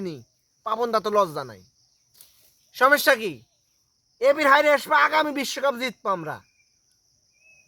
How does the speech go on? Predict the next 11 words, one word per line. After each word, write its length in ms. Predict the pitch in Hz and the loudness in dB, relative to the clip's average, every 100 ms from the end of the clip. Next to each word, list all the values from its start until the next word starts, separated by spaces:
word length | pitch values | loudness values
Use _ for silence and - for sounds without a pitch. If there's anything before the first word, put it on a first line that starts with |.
| _ | _
মরার 320 | 156 226 277 285 | 0 4 6 6
আগ 80 | 285 240 | 4 2
পর্যন্ত 260 | 254 247 226 - | 0 0 0 2
চলতেই 360 | 262 247 226 240 233 | 2 2 2 2 2
থাকবে 280 | 185 160 127 123 _ _ _ - | -4 -8 -12 -14 _ _ _ -12
আগামী 300 | 220 240 226 196 | -8 -4 -4 -4
বিশ্বকাপ। 380 | 180 - 156 127 _ _ _ _ _ _ _ _ _ _ _ | -8 -12 -16 -16 _ _ _ _ _ _ _ _ _ _ _
কি 80 | 262 | 2
ব্যাপার, 220 | 269 262 269 | 4 4 4
এবার 160 | 262 269 262 | 4 2 0
আপনারা 240 | 233 269 | 0 -2